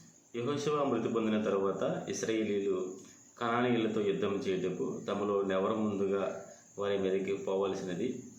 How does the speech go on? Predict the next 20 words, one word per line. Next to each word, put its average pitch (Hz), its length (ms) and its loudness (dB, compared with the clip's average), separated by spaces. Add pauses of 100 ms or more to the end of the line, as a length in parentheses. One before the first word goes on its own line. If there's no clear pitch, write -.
(420)
యెహోవా 117 600 2 (760)
తెలియజేయనట్లు 107 720 0
ప్రార్థన 95 360 0
చేయగా, 90 640 -2 (360)
యెహోషువ 123 420 0
గారు 113 200 2
చనిపోయిన 104 440 0
తర్వాత 90 460 0 (1000)
మరి 123 560 2
ఇశ్రాయేలీయులు 120 840 4 (540)
కనానీయులతో 127 640 2
యుద్ధం 117 300 2
చేయడానికి 104 600 0
సిద్ధపడుతున్నప్పుడు 92 800 -2 (1000)
ఎవరు, 131 540 2 (220)
ఎవరు 110 220 2
వెళ్ళాలి 107 420 2
అనే 98 380 0 (160)
వంతులు 104 380 0
వచ్చినప్పుడు, 95 600 0